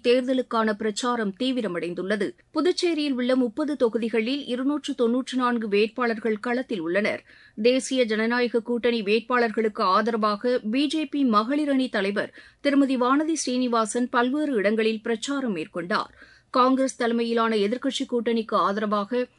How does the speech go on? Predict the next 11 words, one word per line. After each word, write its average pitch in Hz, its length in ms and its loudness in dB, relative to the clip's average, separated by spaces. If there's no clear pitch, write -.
புதுச்சேரி 294 580 0
மாநில 247 400 0
தலைவர் 226 360 -2
திரு 214 160 -4
வைத்திலிங்கம், 196 640 -4
கோட்டுப்பாளையம், 254 840 2
பால்பெட் 254 440 0
உள்ளிட்ட 226 320 -2
இடங்களில் 220 520 0
பிரச்சாரம் 226 540 -2
மேற்கொள்கிறார். 175 680 -2